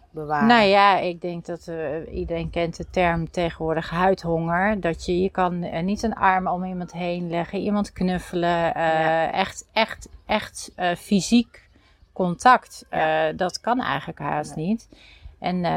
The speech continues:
Speaker 2: daarbij is natuurlijk ook zo de, de, de uitvaart of de begrafenis. Het is allemaal met een veel kleiner clubje.
Speaker 1: Ja.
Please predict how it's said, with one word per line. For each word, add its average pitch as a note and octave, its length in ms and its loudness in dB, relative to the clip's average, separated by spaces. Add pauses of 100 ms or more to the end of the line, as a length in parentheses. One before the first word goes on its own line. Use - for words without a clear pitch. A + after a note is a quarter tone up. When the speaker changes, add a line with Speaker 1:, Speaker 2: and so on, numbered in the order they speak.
Speaker 2:
daarbij D3+ 420 2
is D#3 120 -6
natuurlijk E3 340 -8
ook D3+ 180 -2
zo E3+ 260 -2
de, E3 380 -2
de, D3+ 320 -4
de D3 120 -4
uitvaart D#3+ 720 0
of E3 80 -12
de F3+ 120 -6
begrafenis. E3 720 -2
Het F3 180 -10
is F3+ 100 -10
allemaal A3 380 2
met F3+ 240 -6
een E3 120 -6
veel G#3+ 220 -2
kleiner D#3 420 -2
clubje. G3 400 0
Speaker 1:
Ja. C#3+ 140 -2